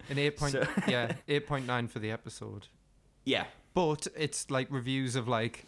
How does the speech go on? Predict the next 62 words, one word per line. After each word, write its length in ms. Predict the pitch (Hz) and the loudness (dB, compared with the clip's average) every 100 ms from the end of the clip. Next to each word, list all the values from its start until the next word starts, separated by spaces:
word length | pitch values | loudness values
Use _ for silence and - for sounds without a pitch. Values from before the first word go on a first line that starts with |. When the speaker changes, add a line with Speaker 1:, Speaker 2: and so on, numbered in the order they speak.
| - - | -20 -4
Speaker 1:
a 60 | 127 | -2
few 200 | 139 120 | 0 -2
different 300 | 123 - 107 | -2 -6 -2
versions 500 | 131 123 120 127 107 | 0 0 0 -2 -2
of 260 | - 113 | -4 -6
the 60 | 120 | -6
same 260 | - 113 117 | -4 -2 -2
episode. 440 | - - 123 131 - - - | -2 -4 -2 -4 -8 -20 -10
Speaker 2:
So 160 | 104 | -6
it's 100 | 101 | -4
a 80 | 113 | -2
little 220 | 110 90 | 0 -2
bit 240 | 92 98 - - - | -2 -6 -6 -14 -20
convoluted. 720 | - 98 90 90 90 92 95 - 151 | -10 -10 -8 -10 -10 -10 -12 -14 -10
Speaker 1:
Yeah. 300 | 120 113 113 - _ _ - | -6 -6 -6 -12 _ _ -4
It 40 | 139 | 2
was 100 | 139 | 4
only 120 | 120 | 4
fourteen 420 | - 101 101 104 | 2 0 2 2
thousand 360 | 101 101 92 101 | 4 2 2 -2
people 360 | 104 101 101 98 - _ 180 131 | -4 -6 -10 -16 -20 _ -18 -8
rated 320 | 107 98 110 | -6 -4 -4
it 120 | 104 | -6
as 120 | 110 - | -8 -10
well. 220 | 104 104 _ | -10 -10 _
So 320 | - - 110 107 | -16 -10 -10 -10
Speaker 2:
Cool. 420 | - - 131 117 98 | -14 -10 -8 -8 4
Speaker 1:
But 120 | 156 | 4
no, 160 | 156 175 | 6 4
it's 220 | 123 - | 2 0
sick. 320 | - 143 - - - | -2 -2 -6 -10 -2
I 60 | |
like, 240 | 117 113 110 | 0 0 -2
if 140 | 120 | 0
I, 180 | 135 123 - | 2 2 2
I 160 | 120 - | -2 0
like 300 | 113 113 - | 0 0 0
Speaker 2:
And 100 | 151 | 2
would 140 | 165 151 | 2 4
you 60 | |
recommend 440 | 160 156 147 123 104 | 4 4 2 2 0
it? 140 | 92 | -2
I 20 | 120 | -4
guess. 80 | |
I 120 | - 135 | -2 0
guess 40 | |
Speaker 1:
Absolutely. 580 | 101 143 135 131 131 127 | 0 0 0 0 2 2
Speaker 2:
you're 80 | 117 | 2
going 200 | 110 98 | -2 -2
into 260 | 98 - 92 | -6 -8 -8
that. 200 | 98 98 | -6 2
Speaker 1:
Totally 300 | 151 147 139 | 4 4 0
stands 320 | - 135 127 | 0 0 0
the 60 | 120 | -2
test 260 | 127 - | -4 -4
of 60 | 117 | -4
time. 280 | 123 117 113 | -2 -2 -2
I 60 | - | 0
think 220 | 135 120 | 0 0
it's 100 | - | -6
pioneering, 640 | - 120 113 113 117 120 107 | -2 0 2 2 2 2 -2
actually, 460 | 107 - 92 95 | -6 -12 -10 -10